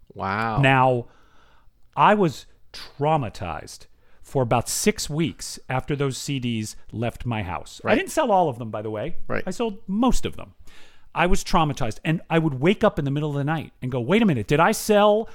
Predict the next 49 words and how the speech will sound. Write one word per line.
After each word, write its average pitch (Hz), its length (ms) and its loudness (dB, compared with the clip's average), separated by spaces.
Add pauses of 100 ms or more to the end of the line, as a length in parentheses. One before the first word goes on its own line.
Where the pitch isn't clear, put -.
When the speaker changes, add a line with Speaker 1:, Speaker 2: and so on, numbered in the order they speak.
(100)
Speaker 2:
the 156 100 4
Big 151 220 6
Dipper 208 280 2
C 233 240 -2
D? 233 220 2
Heavens, 226 560 2 (160)
I - 60 -4
hope 202 160 4
I 240 60 4
didn't 254 160 0
sell 294 320 2
it 240 180 0 (160)
because 196 340 2 (160)
the 185 80 2
band 220 300 2
sent 277 240 0
that 220 220 -4
to 196 100 0
me 180 180 2
when 185 140 2
I 185 160 2
answered 226 360 0
a 233 60 0
trivia 285 340 -2
quiz 220 300 4
online." 240 420 6 (200)
Speaker 1:
Oh, 107 160 -2
Speaker 2:
Turned 92 100 -4
out 101 140 -2
Speaker 1:
wow. 92 60 -2
Speaker 2:
I 92 40 -4
hadn't 110 200 -4
sold 165 280 -2
it. - 140 -8 (240)
But - 160 0
this 208 220 0
would 196 120 2
happen 180 380 -4
to 131 100 -10
me. 90 200 -10 (220)
And 160 140 -2
then 180 120 2
eventually 208 540 -2
that 156 200 -6
feeling 170 420 -4
receded 147 480 -6
because 135 300 -8
it's - 160 -12
like, 147 180 -4